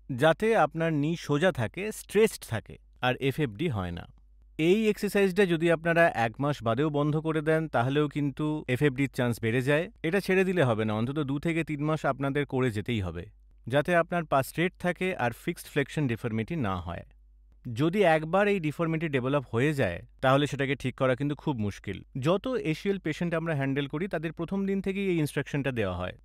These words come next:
যে এফএফডি যেন না আসে। এই এক্সারসাইজটা করলে আপনার ব্যথা হতে পারে, কারণ স্ট্রেচিং বাড়ে, কিন্তু ব্যথা সহ্য করেও এই এক্সারসাইজটা করতে হবে। এই এক্সারসাইজটা করলে আপনার লিগামেন্টে কোনো স্ট্রেস পড়ে না, না তো সেটা ছিঁড়ে যায় অথবা লুজ হয়ে যায়,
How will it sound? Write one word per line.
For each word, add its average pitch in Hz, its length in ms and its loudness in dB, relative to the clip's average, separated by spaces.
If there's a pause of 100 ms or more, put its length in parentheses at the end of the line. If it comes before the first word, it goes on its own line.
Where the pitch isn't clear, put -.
যে 151 340 0
এফএফডি 196 600 -2
যেন 156 240 -2
না 120 340 2
আসে। 87 300 -10 (420)
এই 214 220 0
এক্সারসাইজটা 214 460 -2
করলে 208 420 0
আপনার 185 260 -2
ব্যথা 139 260 2
হতে 120 180 -2
পারে, 90 260 -8
কারণ 180 600 -4
স্ট্রেচিং 190 540 0
বাড়ে, 180 300 0 (100)
কিন্তু 165 200 0
ব্যথা 143 240 2
সহ্য 147 320 -2
করেও 170 300 -2
এই 165 160 2
এক্সারসাইজটা 131 440 -2
করতে 127 320 -4
হবে। 165 280 -2 (140)
এই 202 180 2
এক্সারসাইজটা 160 480 0
করলে 160 520 -2 (320)
আপনার 160 360 2
লিগামেন্টে 139 520 2
কোনো 135 280 -2
স্ট্রেস - 400 -4
পড়ে 98 200 0
না, 87 220 -10 (140)
না 139 200 0
তো 175 100 -2
সেটা 170 220 -4
ছিঁড়ে 170 360 -4
যায় 175 320 0
অথবা 135 320 -2
লুজ 123 300 0
হয়ে 92 160 -4
যায়, 87 260 -10